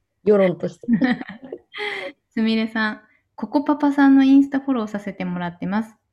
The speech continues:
Speaker 2: うん。
Speaker 1: ゲストで来てもらえたら嬉しい。あ、ちょっと後で検索してみよう。
Speaker 2: 見ていく。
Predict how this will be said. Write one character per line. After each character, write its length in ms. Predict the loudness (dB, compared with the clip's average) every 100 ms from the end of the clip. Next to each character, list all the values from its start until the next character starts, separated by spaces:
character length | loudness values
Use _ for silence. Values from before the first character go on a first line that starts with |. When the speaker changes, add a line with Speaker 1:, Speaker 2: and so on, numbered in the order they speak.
| _
Speaker 2:
う 40 | -8
ん。 200 | -8 -6
Speaker 1:
ゲ 100 | -6
ス 100 | -8
ト 80 | -14
で 100 | -20
来 100 | _
て 100 | -6
も 120 | -4
ら 80 | -4
え 40 |
た 100 | -6
ら 80 | -6
嬉 180 | -6 -6
し 60 | -6 -8
い。 180 | -10 _ _ _ _ _ _ -16
あ、 220 | -14 -14
ち 120 | _ -18
ょ 20 |
っ 40 |
と 100 | -14
後 160 | -12 -10
で 180 | -12 -14 _ _
検 220 | _ -14 -12
索 140 | -12
し 100 | -12
て 60 | -10
み 60 |
よ 60 | -10
う。 40 | -12
Speaker 2:
見 60 |
て 60 |
い 0 |
く。 0 | -18